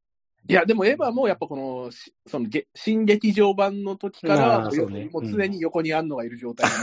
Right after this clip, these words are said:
Speaker 2: うん。<laughs> 庵野が座ってるの。
Speaker 1: はい、庵野が、庵野と一緒に横で見てます。
Speaker 2: <laughs> そうだよね。
Speaker 1: はい。
Speaker 2: でもシン・ゴジラはやっぱりさ、いない、あんまり庵野はなんかそんなに、あの、影、なんかね、影の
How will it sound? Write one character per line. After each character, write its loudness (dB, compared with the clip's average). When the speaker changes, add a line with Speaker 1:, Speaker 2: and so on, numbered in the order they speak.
Speaker 2:
う 10
ん。 8
<laughs> 6
庵 0
野 6
が 6
座 4
っ 2
て 4
る 4
の。 -12
Speaker 1:
は 2
い、 4
庵 4
野 -2
が、 0
庵 2
野 -4
と -4
一 -6
緒 -2
に -4
横 -4
で -8
見 -10
て -10
ま -6
す。 -20
Speaker 2:
<laughs> -16
そ 2
う 0
だ -8
よ -20
ね。 -20
Speaker 1:
は -14
い。 -16
Speaker 2:
で 0
も 2
シ -2
ン・ 4
ゴ 6
ジ 6
ラ 6
は 4
や -2
っ -10
ぱ -4
り -6
さ、 -2
い -2
な 2
い、 0
あ 2
ん 0
ま -2
り 0
庵 2
野 2
は 4
な 0
ん 0
か -4
そ -8
ん -2
な 0
に、 -2
あ 4
の、 -2
影、 2
な 0
ん -2
か -4
ね、 -12
影 -2
の 0